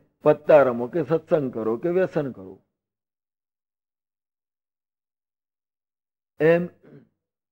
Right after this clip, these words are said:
મન વડે પણ,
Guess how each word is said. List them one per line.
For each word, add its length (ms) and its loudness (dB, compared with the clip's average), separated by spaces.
મન 280 2
વડે 260 6
પણ, 340 -2